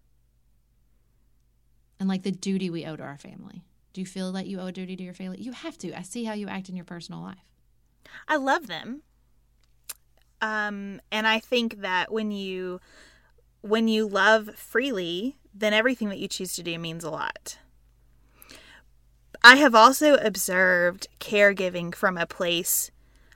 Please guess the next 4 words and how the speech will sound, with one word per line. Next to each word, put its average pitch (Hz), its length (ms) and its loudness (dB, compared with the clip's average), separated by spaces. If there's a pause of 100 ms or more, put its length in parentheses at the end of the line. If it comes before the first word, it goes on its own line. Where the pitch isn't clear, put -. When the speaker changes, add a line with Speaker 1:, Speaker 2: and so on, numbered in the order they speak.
(180)
Speaker 2:
of 180 580 0 (500)
unquestioned 254 1040 0
duty 302 520 -2 (480)
Speaker 1:
Hmm. 175 380 -14